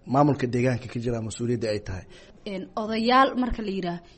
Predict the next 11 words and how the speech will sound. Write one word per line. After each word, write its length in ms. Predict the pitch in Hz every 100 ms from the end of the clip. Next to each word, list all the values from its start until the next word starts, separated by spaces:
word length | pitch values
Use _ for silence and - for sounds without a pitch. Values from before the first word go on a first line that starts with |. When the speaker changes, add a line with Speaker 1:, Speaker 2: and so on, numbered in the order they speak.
| -
Speaker 2:
iyo 140 | 220 208
maamul 380 | 226 277 262 233
marka 260 | 226 226
la 60 | 202
yiraahdo, 240 | 185 185 214
meesha 300 | 277 294 247
haddee, 460 | 240 220 269 277
ee, 220 | - 247 220
maamul 460 | 233 277 285 262
uu 200 | - 254
leeyahay, 560 | 254 277 277 254 247